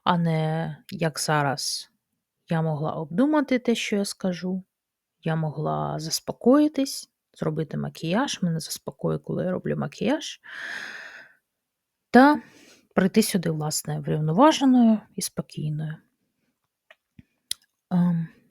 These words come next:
так от, що я, власне, власне, моя пропозиція щодо сприйняття авторів контенту. Тобто сприймати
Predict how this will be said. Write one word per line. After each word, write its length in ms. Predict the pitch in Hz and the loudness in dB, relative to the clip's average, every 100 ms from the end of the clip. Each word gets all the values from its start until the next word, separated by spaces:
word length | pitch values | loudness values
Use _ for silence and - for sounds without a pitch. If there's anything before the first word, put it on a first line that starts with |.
| _ _ _ _ _ _ _ _ - - - - - - - - - _ _ _ _ _ _ _ - | _ _ _ _ _ _ _ _ -20 -18 -18 -18 -20 -20 -20 -20 -20 _ _ _ _ _ _ _ 6
так 240 | 247 - | 6 10
от, 280 | 165 - - - _ - | 8 6 -6 -16 _ 0
що 280 | - 302 | 6 10
я, 140 | 320 269 | 12 12
власне, 580 | 214 240 - 220 185 - _ _ - | 10 8 8 6 4 0 _ _ 6
власне, 280 | 254 262 220 | 6 8 6
моя 260 | 196 214 | 8 6
пропозиція 1000 | 220 190 185 170 196 - - 147 135 160 - | 6 4 4 4 4 4 -2 -4 -4 -6 -12
щодо 840 | - - - 170 160 - 165 156 120 | -6 -4 0 2 2 2 2 2 0
сприйняття 1200 | - - - 190 180 170 165 - - 202 240 269 - _ - | 0 -2 4 6 6 6 2 -2 2 4 4 2 -4 _ -4
авторів 640 | 190 220 - 202 190 - | 0 0 0 -2 0 -4
контенту. 760 | - 165 156 156 160 170 - 214 _ _ _ _ - - - - - - _ _ _ | -6 -8 -4 -4 -4 -6 -8 -10 _ _ _ _ -20 -18 -18 -18 -20 -20 _ _ _
Тобто 300 | - 202 285 | 4 6 6
сприймати 1040 | 262 - - 226 220 262 269 - 214 202 | 4 2 4 6 8 6 2 2 2 2